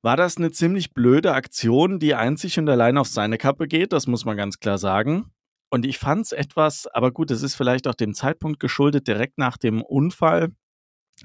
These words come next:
ist er interviewt worden und dann sagte er so, ja, also er sieht das als ganz normalen Rennunfall.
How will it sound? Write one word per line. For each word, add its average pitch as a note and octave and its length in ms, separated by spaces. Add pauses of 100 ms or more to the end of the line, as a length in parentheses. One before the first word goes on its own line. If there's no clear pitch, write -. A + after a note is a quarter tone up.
(100)
ist C3+ 140
er C#3 80
interviewt A2 540
worden C3+ 340
und A#2 120
dann G#2 140
sagte A2 300
er A#2 320 (420)
so, A2 340 (100)
ja, F#2+ 200
also G2 240
er F2 260
sieht A2 200
das G#2 140
als G2 200
ganz G2 440
normalen G2+ 880
Rennunfall. E2+ 840